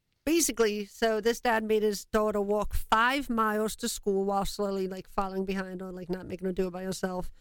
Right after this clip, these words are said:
because his daughter was suspended three days from the bus for a second time bullying offense. Now, the weather outside was thirty-six degrees, which I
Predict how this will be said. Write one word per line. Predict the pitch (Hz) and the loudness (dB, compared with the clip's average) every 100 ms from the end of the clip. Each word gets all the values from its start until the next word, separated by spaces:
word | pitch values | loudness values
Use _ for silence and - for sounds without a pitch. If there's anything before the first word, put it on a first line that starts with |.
| _ - - | _ -8 0
because | 226 247 233 - | 6 6 4 0
his | 254 226 | -2 2
daughter | 233 240 285 | 4 4 2
was | 254 233 | 0 -2
suspended | - - - 214 202 202 - | -2 -6 0 0 2 -2 -4
three | - 233 285 | -4 0 2
days | 233 208 202 - | 2 2 0 -2
from | - 202 | -2 -2
the | 196 | 0
bus | 180 196 185 - | -2 -2 -2 0
for | 208 | 0
a | 196 | 0
second | 185 - - 180 - 202 | -2 -8 -8 -2 0 0
time | - 202 196 | 0 0 0
bullying | 180 190 185 180 180 175 170 - | -2 -4 -2 -2 -4 -6 -8 -12
offense. | - 208 190 - - _ _ _ _ - | -2 0 0 -8 -20 _ _ _ _ 2
Now, | 220 | 4
the | 220 | 6
weather | 220 262 294 | 4 4 4
outside | 262 - 233 208 | 2 0 -2 -2
was | 190 190 - - | -4 -10 -10 -2
thirty-six | 220 214 214 - 208 - | 0 0 0 -4 -4 -4
degrees, | - 180 175 170 165 - - | -8 -6 -8 -8 -12 -14 -8
which | 196 185 | -8 -8
I | 175 185 | -10 -10